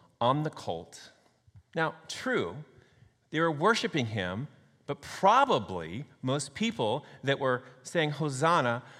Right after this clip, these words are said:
were probably expecting Jesus to have the power of God, which they'd seen. You know, he raised Lazarus from the dead, which just was like everybody's losing their minds. They bring him into Jerusalem. They most likely assume the Messiah, the Christ,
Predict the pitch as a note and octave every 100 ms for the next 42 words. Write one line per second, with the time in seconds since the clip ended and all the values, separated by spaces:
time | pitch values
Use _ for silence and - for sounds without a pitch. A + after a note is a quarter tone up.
0 | - D3 C#3+ - - G3 A#3+ A#3 D#3+ D#3
1 | D#3 - - - F3+ F#3 G3 F#3+ C#3+ A2
2 | D3+ G#3 B2+ A2 D#3 - - - _ _
3 | _ _ _ _ E3 D#3 C3 C#3+ - E3
4 | F#3+ A#3+ F#3 A2+ G2+ F#2 A2+ B2+ - C3
5 | A2 - - F#3+ G#2+ G#2+ D3+ A2 C#3 B2+
6 | A#2 C#3+ B2 A2+ C3+ C#3 B2 A#2+ A2+ D3
7 | B2 G2+ G#2 - A#2+ - A2+ A2 G#2 F#2+
8 | A#2 A2+ G#2+ A#2 A2+ A2 C#3+ B2 F#2 A#2
9 | - - - - - - F#2+ F#2+ F3 G#3+
10 | A3+ A3+ G#3 D#3 F3 F#3+ G3+ - A2+ G#2+
11 | - - - - C3 B2 - - _ _
12 | - D3 E3 - D3+ D#3 E3 C3 - D#3
13 | D3+ C#3+ - B2+ B2 - C#3 C#3+ A#2 A2+
14 | - - C3 A#2+ G#2+ A2+ -